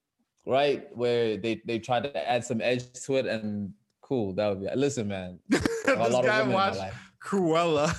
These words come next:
Speaker 2: <laughs> but couldn't bring himself to watch Space Jam two. I just wanna know,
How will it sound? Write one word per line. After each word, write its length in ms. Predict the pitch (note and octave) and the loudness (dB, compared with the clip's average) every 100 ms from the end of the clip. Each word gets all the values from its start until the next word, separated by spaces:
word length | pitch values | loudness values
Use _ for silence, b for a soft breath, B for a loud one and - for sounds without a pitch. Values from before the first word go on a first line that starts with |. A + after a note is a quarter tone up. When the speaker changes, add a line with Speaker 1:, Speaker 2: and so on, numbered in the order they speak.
| - - | -6 -4
Speaker 2:
<laughs> 160 | G#3+ | -2
but 300 | E3 F#3+ - - | -2 -6 -6 0
couldn't 380 | G#3+ G3+ D#3 D3+ B B - | 0 2 -2 -10 B B -16
bring 260 | B2+ E3 | -2 0
himself 360 | E3 D#3+ E3+ D3+ | 0 0 -2 0
to 60 | D#3 | 0
watch 220 | C#3+ C3+ | 0 0
Space 360 | - - C3 C#3 | -6 -4 -4 -2
Jam 260 | C3 B2+ | -4 -4
two. 240 | B2 C#3+ A#2+ | -2 -2 0
I 140 | A#2 | 2
just 220 | D#3+ G3+ F3+ | 2 2 2
wanna 220 | G3+ G3+ | 0 2
know, 360 | F#3+ F3+ F#3 | 2 4 2